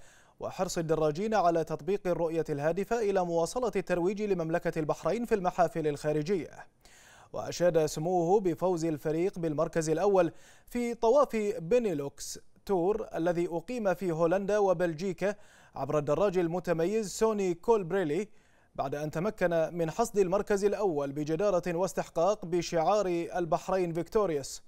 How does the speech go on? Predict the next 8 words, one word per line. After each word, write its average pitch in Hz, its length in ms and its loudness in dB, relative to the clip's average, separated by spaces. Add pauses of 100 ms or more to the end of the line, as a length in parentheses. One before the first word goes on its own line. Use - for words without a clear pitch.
(500)
وأوضح 170 580 2
سمو 170 280 -2
الشيخ 175 260 -2
ناصر 170 320 0
بن 156 160 0
حمد 156 320 -2
آل 160 180 0
خليفة 190 440 0